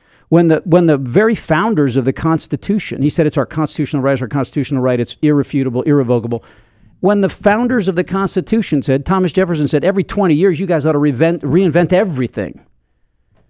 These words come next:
So he was unwilling to even consider that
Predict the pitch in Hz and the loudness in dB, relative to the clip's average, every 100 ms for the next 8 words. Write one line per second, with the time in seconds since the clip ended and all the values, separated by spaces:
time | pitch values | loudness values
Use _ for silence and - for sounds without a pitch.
0 | _ - - - 147 143 233 233 165 131 | _ -20 -4 0 0 0 -2 0 0 0
1 | - - - 190 233 220 196 196 160 151 | -6 -10 -8 -2 0 2 2 2 0 -2
2 | 160 156 143 139 135 120 - - 214 139 | -2 0 0 0 -2 -2 -2 2 2 2
3 | 110 110 127 123 - | -2 -4 -4 -4 -6